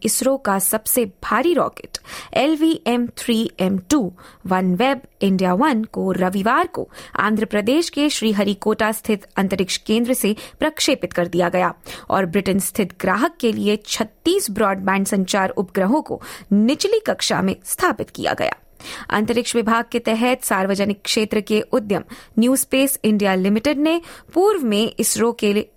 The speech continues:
एलवीएम थ्री बोर्ड पर OneWeb Leo उपग्रहों को प्रक्षेपित करने के लिए लंदन मुख्यालय वाली नेटवर्क एक्सेस एसोसिएट लिमिटेड के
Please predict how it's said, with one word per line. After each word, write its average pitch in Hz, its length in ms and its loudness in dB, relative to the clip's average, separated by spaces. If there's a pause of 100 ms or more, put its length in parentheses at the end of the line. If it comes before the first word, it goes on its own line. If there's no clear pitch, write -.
(160)
एलवीएम 285 680 2
थ्री 262 340 -2
बोर्ड 196 440 0
पर 233 280 -2 (300)
OneWeb 320 520 0
Leo 226 320 2
उपग्रहों 190 600 -2
को 247 260 0 (220)
प्रक्षेपित 359 580 0
करने 208 340 0
के 196 160 -2
लिए 196 400 0
लंदन 226 420 2
मुख्यालय 202 580 0
वाली 190 420 -2
नेटवर्क 202 560 0 (120)
एक्सेस 196 460 -4
एसोसिएट 185 580 0
लिमिटेड 269 380 0
के 202 220 -2